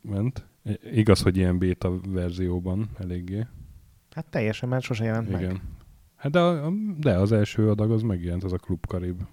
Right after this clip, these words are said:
Speaker 1: néven. Tehát a szolgáltatás elindult, lehetett használni a játékot. Akkor mit nevezem megjelenésnek?
Speaker 2: Hát a Klub Karib egy teljesen más játék volt, amiből kivették a nyolcvan százalékát, csak sokkal szebb lett. Én úgy tudom, amennyire utána olvastam,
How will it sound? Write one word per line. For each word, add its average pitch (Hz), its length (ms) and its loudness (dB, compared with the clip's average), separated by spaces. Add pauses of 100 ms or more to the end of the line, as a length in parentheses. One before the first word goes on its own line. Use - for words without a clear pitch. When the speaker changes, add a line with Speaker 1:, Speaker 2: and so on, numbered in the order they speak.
(340)
Speaker 1:
néven. 85 420 -10 (200)
Tehát - 160 -6
a 104 40 -6
szolgáltatás 101 600 4
elindult, 85 540 -4
lehetett 87 320 -8
használni 85 420 -10
a 87 40 -8
játékot. 87 500 -12
Akkor - 200 -8
mit 104 120 -4
nevezem 85 320 -4
megjelenésnek? 87 720 -8 (160)
Speaker 2:
Hát - 180 -8
a 143 40 4
Klub - 200 -2
Karib 196 240 0
egy 196 100 0
teljesen 123 360 0
más 123 220 -4
játék 131 220 -2
volt, 135 140 -2
amiből 131 240 -2
kivették 110 440 -6
a 113 40 -4
nyolcvan 98 400 -6
százalékát, 113 680 -6
csak - 140 -10
sokkal - 300 -12
szebb 87 260 -10
lett. - 360 -14
Én 87 120 -10
úgy 95 100 -8
tudom, 95 420 -14
amennyire 101 380 -8
utána 104 280 -6
olvastam, 104 600 -8